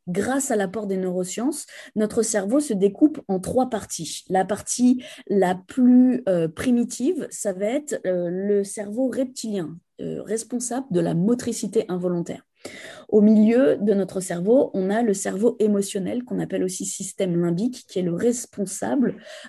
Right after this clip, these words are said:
euh, du centre des émotions, mais aussi de la gestion du danger. Et tout en haut du cerveau, c'est la partie la plus évoluée qu'on appelle le néocortex.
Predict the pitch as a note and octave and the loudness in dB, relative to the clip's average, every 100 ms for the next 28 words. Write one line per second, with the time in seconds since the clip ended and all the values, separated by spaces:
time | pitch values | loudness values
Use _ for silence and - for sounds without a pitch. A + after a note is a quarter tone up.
0 | - D#3+ F3 - C4 B3+ A3+ F3+ E3+ F3 | -2 0 0 0 0 0 0 -2 0 0
1 | F3 F3+ B3+ - _ F3+ F#3 F#3+ - C4+ | -2 -2 -4 -4 _ 0 2 2 -2 -4
2 | G4+ C#4+ F3+ F3 D#3+ G3 B3 - A#3 G#3 | -4 -4 -2 -2 -2 -2 -4 -4 -4 -2
3 | F#3+ F3+ - _ _ _ - - - - | -4 -4 -8 _ _ _ -20 -20 -20 -20
4 | _ A#3+ C#4+ D#4+ - _ _ G4 G4+ D#4+ | _ 4 4 4 -2 _ _ 2 4 6
5 | D4 A#3+ A#3+ A#3 G3+ B3+ F#4 G#3+ F3+ A#3+ | 6 4 0 0 2 2 4 4 2 2
6 | A#3+ D#4+ B3 F3+ A#3+ G#3 C4 A3+ G#3+ G#3 | -2 2 2 2 0 2 2 2 2 2
7 | D4 G#3+ F3+ F3 A#3+ G3+ E3+ G3+ A3+ G3+ | -4 -4 -8 -6 -6 -2 0 0 0 -2
8 | F#3 - - - | -10 -12 -14 -14